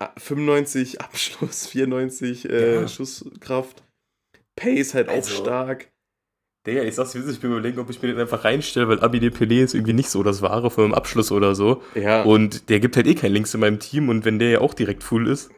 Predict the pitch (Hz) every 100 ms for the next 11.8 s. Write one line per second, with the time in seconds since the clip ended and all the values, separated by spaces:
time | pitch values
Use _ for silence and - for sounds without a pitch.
0 | _ - - 95 165 180 170 - - 107
1 | 107 95 98 - 120 - 110 123 123 117
2 | 104 104 123 - 127 143 151 120 135 117
3 | 123 104 - 110 139 - 110 - - 123
4 | 120 143 - 95 90 101 - 110 110 120
5 | - _ _ _ _ _ _ - 107 95
6 | 95 - 98 101 101 98 98 98 98 -
7 | - _ _ _ _ - 110 - 113 -
8 | 117 110 - 147 131 107 87 107 139 -
9 | - _ _ _ _ 107 107 104 101 101
10 | - - 95 95 120 98 90 - _ _
11 | 80 98 101 104 - 107 104 98